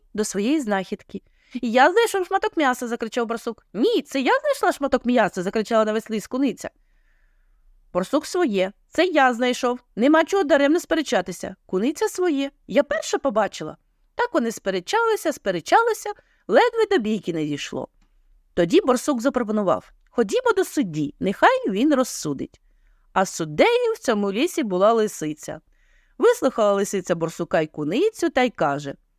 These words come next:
"Дайте мені знахідку". Віддали борсук і куниця судді шматок м'яса, лисиця сказала: "Треба цей шматок поділити на дві рівні частини. Одну частину нехай візьме собі борсук,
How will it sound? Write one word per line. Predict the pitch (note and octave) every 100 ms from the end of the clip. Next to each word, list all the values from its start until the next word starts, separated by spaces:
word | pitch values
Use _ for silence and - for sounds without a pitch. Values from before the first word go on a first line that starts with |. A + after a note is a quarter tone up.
| _
"Дайте | A#3 A#3+ F#4+ A4+
мені | F#4+ B3+ C#4
знахідку". | A3+ A3 G#3+ G#3 - G#3 - _ _ _ _ _ A3
Віддали | A3+ G4 D5 A#4
борсук | G#4+ G#4
і | F4+
куниця | - C#4+ D#4+ C4
судді | - G#3 G3
шматок | - F#3 E3+ F3 F3+
м'яса, | C4+ A4+ - F#4+ - -
лисиця | G#3+ - G#4+ E4
сказала: | - A3 D3+ C#3 D3+ - _ _ _ _ _ _ _ -
"Треба | E4 C4+ B3+
цей | C4
шматок | A#3 B3 A#3+ A#4 - -
поділити | B3 A#3 F#4 F#4+
на | C#4
дві | G#3 B3 G#4+
рівні | C#4 D#4
частини. | D4+ D4 - - D3 C#3 - _ _ _ _ -
Одну | - C5+ C5+
частину | E4 - A3
нехай | G#3 G#3+ G3+
візьме | F#3+ E3 D#3+
собі | - E3
борсук, | D3+ C#3+ - G#3 A4 _